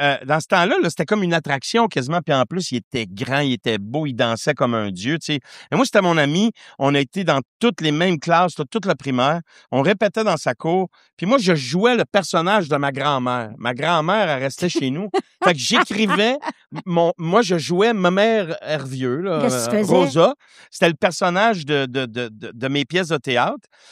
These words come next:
Speaker 1: Mais l'affaire, c'est que j'allais voir, imaginez, troisième année. Je descendais, j'allais voir la directrice, toc, toc, toc, la directrice de l'école. Je disais, « Écoutez, j'ai, euh, une nouvelle pièce de théâtre d'écrite. Faudrait qu'on regarde le calendrier pour savoir quand est-ce que l'école va descendre dans le gymnase pour venir voir ça. »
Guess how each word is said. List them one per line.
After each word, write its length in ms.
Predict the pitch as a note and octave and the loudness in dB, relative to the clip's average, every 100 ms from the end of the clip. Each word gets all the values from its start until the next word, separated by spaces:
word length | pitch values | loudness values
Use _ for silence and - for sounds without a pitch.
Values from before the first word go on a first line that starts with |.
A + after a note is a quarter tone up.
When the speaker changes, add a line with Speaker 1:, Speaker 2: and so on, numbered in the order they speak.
| - C#3 | -12 -2
Speaker 1:
Mais 100 | D3+ | 2
l'affaire, 300 | D#3+ - D#4 | 2 2 0
c'est 160 | - F#3 | -2 -6
que 100 | D#3+ | 0
j'allais 280 | E3 E3 | 2 2
voir, 400 | D#3 D#3+ A3 C4 | 0 0 2 4
imaginez, 420 | C#3+ D3 D#3+ D4 A3+ | 2 -2 -4 -4 -6
troisième 400 | - B3+ B3 A#3+ | -2 0 0 -2
année. 200 | E3 A#2+ _ _ _ _ _ | -4 -8 _ _ _ _ _
Je 60 | A#2+ | -4
descendais, 500 | F3 G#3 F3+ E3+ A3+ | -2 0 0 0 0
j'allais 240 | G3+ D#3+ | 2 2
voir 160 | D#3 F3+ | 4 4
la 140 | E3+ | 4
directrice, 600 | C#3 C#3 A#2 D3+ G3 F#3+ | 2 -2 -4 -6 -6 -6
toc, 140 | - B2+ | -6 -6
toc, 160 | C#3 A#2+ | -6 -6
toc, 360 | - F3+ G3 - | 2 4 4 2
la 140 | A#2 | 0
directrice 360 | A2 A#2+ A2 C3+ | 0 -2 -4 -2
de 60 | C#3 | 0
l'école. 340 | A#2 - F3 | -2 -2 -2
Je 60 | C#3 | -2
disais, « 220 | A#2 C3 | -2 -2
Écoutez, 320 | G#2 - F#3 - _ - _ | -2 -4 -4 -6 _ -20 _
j'ai, 340 | G#2+ A2+ D3 D3 | -6 -2 2 2
euh, 140 | A#2+ | 2
une 120 | A#2+ | 2
nouvelle 260 | B2 C3 C3+ | 0 0 0
pièce 220 | D3+ D#3 | 0 -2
de 80 | C#3 | -2
théâtre 320 | B2+ C3+ D3 | 2 4 4
d'écrite. 420 | C3+ A#2 C#3+ F#3 - _ - _ | 0 -4 -4 -4 -6 _ -20 _
Faudrait 240 | C#3 C3 D3+ | -4 -2 0
qu'on 160 | C#3+ | 0
regarde 280 | B2+ C#3 D3 | 2 2 2
le 240 | C3+ C3 B2+ | 2 2 4
calendrier 460 | C#3 C3+ B2 C#3 D#3+ | 2 2 2 0 -2
pour 80 | |
savoir 240 | - C3+ D3 | 0 2 2
quand 200 | C#3 B2+ | 0 -2
est-ce 140 | D#3 - | -4 -4
que 80 | D3 | -4
l'école 320 | C3 D3 D3 | 0 0 0
va 100 | C3 | 0
descendre 380 | B2+ B2 C#3+ C3+ | -2 -2 -2 0
dans 60 | |
le 60 | B2 | 0
gymnase 400 | A2+ A#2+ C#3 C#3+ | 0 0 0 0
pour 120 | - A#2+ | -4 -2
venir 140 | B2 | -2
voir 200 | A#2 A#2 | 0 -2
ça. » 220 | - D#3 | -2 -4